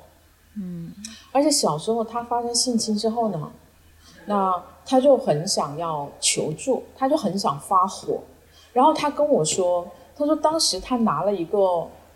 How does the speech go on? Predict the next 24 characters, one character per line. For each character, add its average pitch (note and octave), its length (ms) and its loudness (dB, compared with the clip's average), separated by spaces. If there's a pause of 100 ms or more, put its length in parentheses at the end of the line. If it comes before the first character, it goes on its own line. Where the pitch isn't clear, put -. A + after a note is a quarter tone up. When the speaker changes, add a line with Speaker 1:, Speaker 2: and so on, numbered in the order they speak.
Speaker 2:
不， D4 120 6
不 D4 160 -2
知 C#4 80 0
道 C#4 100 4
是 C4+ 140 0
拿 G3 120 2
个 A3+ 100 0
棍 D4+ 320 2
子 E3+ 120 2
还 E3 140 -2
是 G3 140 -6
什 E3 140 -10
么， - 200 -10
他 C4 120 -2
很 F#3+ 240 2
想 F#3 280 0 (220)
揍 E4+ 320 4
这 G#3+ 80 4
个 G3 80 4
继 G#3 180 -4
父 F#3+ 140 -10
的 E3+ 80 -6
时 D#3+ 180 -2
候， D#3 160 0